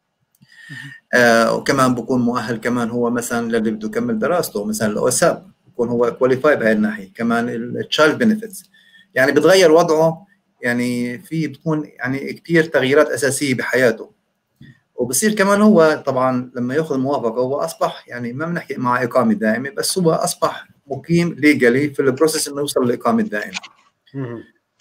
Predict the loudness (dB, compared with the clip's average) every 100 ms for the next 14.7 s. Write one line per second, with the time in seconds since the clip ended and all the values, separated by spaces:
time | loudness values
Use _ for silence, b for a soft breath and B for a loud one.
0 | 2 4 4 2 2 4 4 2 4 6
1 | 6 2 -6 -6 -6 -2 -2 0 0 -2
2 | -4 -10 _ _ _ _ _ _ _ _
3 | -2 2 2 0 -2 -8 -12 0 0 2
4 | 2 2 0 -4 0 -2 -2 -4 -4 -4
5 | -8 -6 -4 -4 -2 -2 -2 -2 0 0
6 | 2 0 0 0 0 0 0 -2 -8 -16
7 | _ _ -2 0 2 2 2 2 2 -2
8 | -4 -2 -2 -2 -2 -4 -4 -10 _ _
9 | _ b b b b _ _ _ _ _
10 | 2 4 6 6 4 -4 _ _ _ _
11 | _ _ -6 -2 2 4 4 2 -2 -2
12 | -4 -6 -18 _ -2 0 2 0 -2 -4
13 | -4 -6 -8 -10 -4 -4 -2 -2 -4 -4
14 | -4 -2 -6 -6 -8 -8